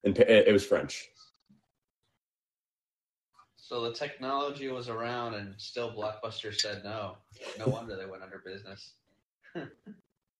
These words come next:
Speaker 1: Um, then there were a few other music services over phone lines.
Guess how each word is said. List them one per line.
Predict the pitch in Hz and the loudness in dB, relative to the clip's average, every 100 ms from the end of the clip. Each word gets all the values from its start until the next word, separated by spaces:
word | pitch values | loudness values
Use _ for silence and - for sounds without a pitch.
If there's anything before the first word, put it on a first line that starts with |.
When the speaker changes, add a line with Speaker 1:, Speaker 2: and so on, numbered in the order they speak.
| _ _ _ - | _ _ _ -4
Speaker 1:
Um, | 101 92 87 85 85 85 _ _ | 4 8 8 6 0 -6 _ _
then | - 92 | 4 6
there | 90 | 8
were | 90 | 8
a | 87 | 6
few | - 95 92 92 92 90 | 4 6 8 8 8 8
other | 90 87 85 | 6 6 4
music | 85 87 90 87 | 2 2 2 2
services | - 90 85 - 90 87 82 82 | 4 4 4 6 8 8 6 4
over | 82 82 | 4 2
phone | - 87 85 | 4 4 6
lines. | 85 82 80 80 78 78 - - | 2 2 2 0 0 -2 -6 -14